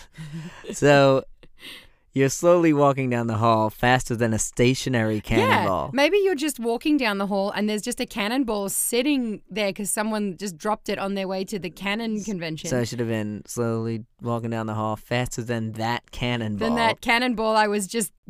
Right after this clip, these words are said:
Speaker 2: walking past as I was quietly high in a
Speaker 1: <laughs>
Speaker 2: corridor. There was some kind of ammunition expo going on at the end of the hall, and maybe it was like a teaser cannonball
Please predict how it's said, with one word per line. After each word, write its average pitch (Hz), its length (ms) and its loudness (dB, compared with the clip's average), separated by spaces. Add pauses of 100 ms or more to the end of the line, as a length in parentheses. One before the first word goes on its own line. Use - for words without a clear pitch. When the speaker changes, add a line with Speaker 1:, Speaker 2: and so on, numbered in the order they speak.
(420)
Speaker 2:
walking 214 420 -4
past 247 400 0
as 233 140 -4
I 233 100 -4
was 220 200 0 (600)
quietly 240 440 0
high 233 300 2
in 233 180 -4
a 233 80 -4
Speaker 1:
<laughs> - 120 -2
Speaker 2:
corridor. 233 680 2 (680)
There 208 100 -4
was 214 120 -4
some 226 180 -4
kind 220 200 -2
of 196 120 -4 (120)
ammunition 196 1000 -2 (280)
expo 165 640 -6
going 180 280 -6
on 175 100 -6
at 175 80 -8
the 175 120 -6
end 170 100 -6
of 160 60 -10
the 165 80 -6
hall, 165 520 -8 (200)
and 170 400 -8
maybe 190 220 -4
it 208 60 -4
was 202 100 -4
like 202 140 -4
a 185 60 -4
teaser 196 460 -6
cannonball 240 680 -6